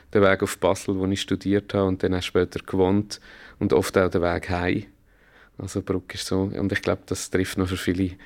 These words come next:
junge Bruckerinnen und Brucker zu, auch heute oder aus der Umgebung.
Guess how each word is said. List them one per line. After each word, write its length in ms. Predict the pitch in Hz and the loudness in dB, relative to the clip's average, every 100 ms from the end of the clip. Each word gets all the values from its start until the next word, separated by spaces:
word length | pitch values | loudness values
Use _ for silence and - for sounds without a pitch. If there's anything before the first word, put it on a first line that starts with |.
| - - - | -20 -20 -2
junge 320 | 98 98 98 | 2 4 6
Bruckerinnen 540 | 98 98 - 104 101 98 | 6 6 6 2 4 2
und 80 | |
Brucker 400 | 95 92 - 101 | 2 -2 0 -6
zu, 240 | - 92 92 | -4 0 2
auch 440 | 95 104 101 95 | 2 -2 -2 0
heute 280 | 101 107 - | 0 0 0
oder 140 | 98 | 2
aus 120 | 95 - | 2 2
der 100 | 98 | 2
Umgebung. 400 | 98 92 - | 2 0 -2